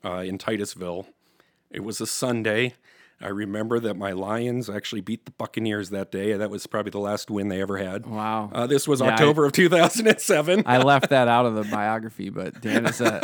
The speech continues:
Speaker 2: an insufferable Lions fan. So.
Speaker 1: Yes. <laughs>
Speaker 2: Yeah.
Speaker 1: This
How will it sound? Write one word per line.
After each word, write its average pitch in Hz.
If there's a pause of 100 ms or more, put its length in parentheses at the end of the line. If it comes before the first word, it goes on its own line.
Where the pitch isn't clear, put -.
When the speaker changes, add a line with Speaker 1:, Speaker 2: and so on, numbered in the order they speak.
Speaker 2:
an 120
insufferable 117
Lions 107
fan. 64
So. -
Speaker 1:
Yes. 147
<laughs> - (800)
Speaker 2:
Yeah. 69
Speaker 1:
This -